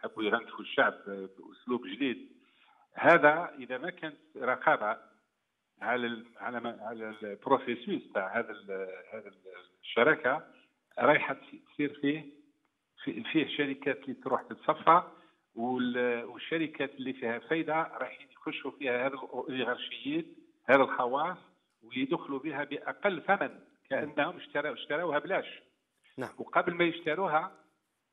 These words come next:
Speaker 1: أنا نحديهم إذا كان
Speaker 2: تذكر
Speaker 1: يقدروا
Speaker 2: بالدينار الرمزي.
Speaker 1: يديروها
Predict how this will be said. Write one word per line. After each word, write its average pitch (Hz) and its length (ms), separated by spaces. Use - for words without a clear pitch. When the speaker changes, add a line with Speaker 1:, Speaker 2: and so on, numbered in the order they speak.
Speaker 1:
أنا 131 180
نحديهم 131 560
إذا 120 200
كان 143 420
Speaker 2:
تذكر 143 200
Speaker 1:
يقدروا 151 160
Speaker 2:
بالدينار 143 300
الرمزي. 151 240
Speaker 1:
يديروها 165 320